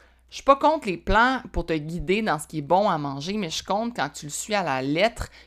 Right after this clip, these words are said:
puis que ça t'empêche justement d'écouter ton corps puis tes besoins. Euh, je vais faire, dans le fond, il me reste quatre conseils à vous donner.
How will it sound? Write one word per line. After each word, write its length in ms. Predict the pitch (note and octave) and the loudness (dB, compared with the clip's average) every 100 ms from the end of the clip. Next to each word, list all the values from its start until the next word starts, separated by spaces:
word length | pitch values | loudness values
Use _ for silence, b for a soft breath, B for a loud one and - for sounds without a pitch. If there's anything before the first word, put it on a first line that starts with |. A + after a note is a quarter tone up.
| B | B
puis 80 | D#3 | -12
que 80 | - | -8
ça 80 | D#3+ | -4
t'empêche 380 | D3 D3 G3+ | -2 -2 -4
justement 280 | F#3 D#3 D3 | -4 -6 -4
d'écouter 560 | F3+ D3+ - - F#3 F#3+ b - | -4 -6 -10 -6 -6 -8 b -8
ton 160 | C3 | -6
corps 360 | C3 E3+ F3 - | -2 0 0 -4
puis 80 | - | -14
tes 120 | C3+ | -10
besoins. 380 | C#3+ C3 - - _ _ _ _ _ - _ _ b b b b b b _ _ - | -8 -8 -10 -14 _ _ _ _ _ -20 _ _ b b b b b b _ _ -2
Euh, 220 | E3+ E3 | 0 0
je 80 | E3+ | 0
vais 60 | E3 | 0
faire, 160 | A3 | 2
dans 80 | G3+ | 2
le 40 | |
fond, 80 | F3+ | -2
il 100 | G#3+ | -2
me 100 | F#3 | -2
reste 300 | F#3+ G#3+ - - | -2 -2 -2 2
quatre 420 | B3 - - - - | 2 0 -10 -12 -8
conseils 460 | F#3 D3+ - G3+ G#3+ | -4 -4 -2 -2 0
à 100 | D#3+ | -4
vous 120 | D#3 | -4
donner. 420 | D#3 C#3 C#3 | -4 -4 -6